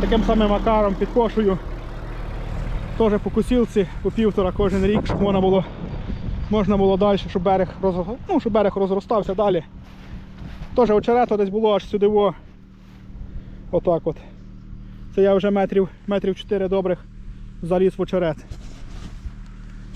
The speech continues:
І там, де був очерет, вже росте нормально. Ну, як нормально, відносно нормально, але вже,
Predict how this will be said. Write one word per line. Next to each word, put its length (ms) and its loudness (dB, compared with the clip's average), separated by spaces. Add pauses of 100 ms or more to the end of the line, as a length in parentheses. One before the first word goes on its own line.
І 40 -2
там, 180 2
де 80 4
був 160 0
очерет, 360 0
вже 140 -2
росте 360 0 (1700)
нормально. 420 2 (320)
Ну, 280 0
як 140 0
нормально, 380 4
відносно 380 0
нормально, 420 -2
але 140 0
вже, 220 4